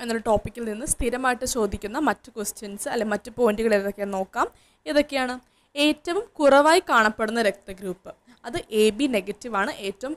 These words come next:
കുറവായിട്ട് കാണപ്പെടുന്ന രക്തഗ്രൂപ്പ്. മറ്റൊന്ന് ഏറ്റവും കൂടുതലായി കാണപ്പെടുന്ന ഗ്രൂപ്പ്, ഏറ്റവും കൂടുതലായി കാണപ്പെടുന്ന ഗ്രൂപ്പ് O പോസിറ്റീവ് ആണ്, O പോസിറ്റീവ്. മറ്റൊന്ന് രക്തഗ്രൂപ്പ് കണ്ടെത്തിയത്, രക്തഗ്രൂപ്പ് കണ്ടെത്തിയത്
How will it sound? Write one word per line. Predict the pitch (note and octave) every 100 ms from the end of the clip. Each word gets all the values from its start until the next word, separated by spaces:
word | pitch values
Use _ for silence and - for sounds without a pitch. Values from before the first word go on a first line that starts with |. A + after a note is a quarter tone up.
| -
കുറവായിട്ട് | G3+ A3+ A#3+ F#3+ F#3+ -
കാണപ്പെടുന്ന | G#3 F#3+ - F#3+ A3 G#4
രക്തഗ്രൂപ്പ്. | G4 D#4 A3+ F#3+ F#3 - _ _ _ _ D#4+
മറ്റൊന്ന് | D#4+ - F#4 D4 G4+ - B3
ഏറ്റവും | B3+ C#4+ C#4+ G4+ _
കൂടുതലായി | D#4+ D#4 E4+ F#4 F4+ G4 E4
കാണപ്പെടുന്ന | A3+ G#3+ A3 G#3 G#3+ G3
ഗ്രൂപ്പ്, | F#3 F3+ - _ _ _ -
ഏറ്റവും | C4 C4 D#4+ D4+ D4
കൂടുതലായി | D4 D4+ E4+ F#4 F4
കാണപ്പെടുന്ന | B3 A3 A3 G#3+ A3 G3
ഗ്രൂപ്പ് | F#3+ F#3 C4+ G#4 _ A#3+
O | C4 B3+
പോസിറ്റീവ് | G3 G3+ - F#3+ F3+ E3
ആണ്, | -
O | A3+ A3+
പോസിറ്റീവ്. | F3 F3+ - - - _ _ _ _ D#4+
മറ്റൊന്ന് | F4+ F4+ E4+ G#3 B3+ - _ _ D4+
രക്തഗ്രൂപ്പ് | D#4 _ - D#4 D4 C4+ F4+ -
കണ്ടെത്തിയത്, | G#3+ A3 A#3 - - G3+ - - _ _ A3+
രക്തഗ്രൂപ്പ് | _ D4+ B3 B3+ B3+ -
കണ്ടെത്തിയത് | A3+ G#3 A#3+ - F#3+ G#3